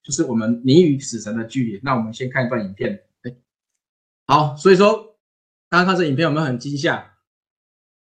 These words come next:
很惊悚哦。对，那其实这是很多人一般都会犯的错误，就是当车祸发生的当下，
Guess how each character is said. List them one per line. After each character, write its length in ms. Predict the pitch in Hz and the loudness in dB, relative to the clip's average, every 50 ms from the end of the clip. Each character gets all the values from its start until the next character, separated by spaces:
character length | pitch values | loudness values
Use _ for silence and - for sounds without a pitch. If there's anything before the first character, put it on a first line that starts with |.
| _ - | _ -12
很 120 | 127 127 | -10 -6
惊 200 | 135 160 160 170 | -2 -2 -2 -2
悚 200 | 160 160 120 117 | -2 -4 -6 -8
哦。 280 | 110 110 101 95 - _ _ _ _ | -10 -12 -14 -16 -18 _ _ _ _
对， 320 | 135 127 117 104 101 - _ | -8 -8 -8 -8 -10 -16 _
那 160 | - 165 165 156 | -4 -4 -4 -2
其 160 | - 165 160 | -2 -4 -6
实 140 | - 147 127 | -4 -6 -4
这 140 | - 160 | -4 -4
是 120 | 151 170 165 | -4 -2 -4
很 160 | 156 123 117 | -4 -4 -4
多 180 | 120 151 151 127 | -4 -4 -4 -4
人 100 | 127 147 | -6 -6
一 40 | |
般 180 | 139 147 143 135 | -6 -6 -6 -4
都 80 | 139 139 | -4 -4
会 80 | 139 | -4
犯 180 | 135 147 135 123 | -4 -4 -4 -4
的 100 | 117 110 | -6 -8
错 200 | - - 123 123 | -8 -8 -8 -10
误， 60 | 123 | -8
就 100 | 135 135 | -10 -10
是 380 | 131 143 147 135 120 - _ _ _ _ | -10 -8 -8 -8 -10 -10 _ _ _ _
当 180 | - 156 175 180 | -4 -4 -4 -4
车 180 | 170 - 175 175 | -2 -2 0 0
祸 300 | 175 165 160 - - _ _ _ _ _ _ - | 2 0 -2 -4 -10 _ _ _ _ _ _ -2
发 100 | 156 160 | -2 -2
生 180 | - 165 151 | -2 -4 -6
的 60 | 139 | -4
当 200 | 139 147 147 143 | -4 -4 -4 -4
下， 400 | 135 - 156 139 123 120 - _ | -4 -2 -2 -2 -2 -4 -8 _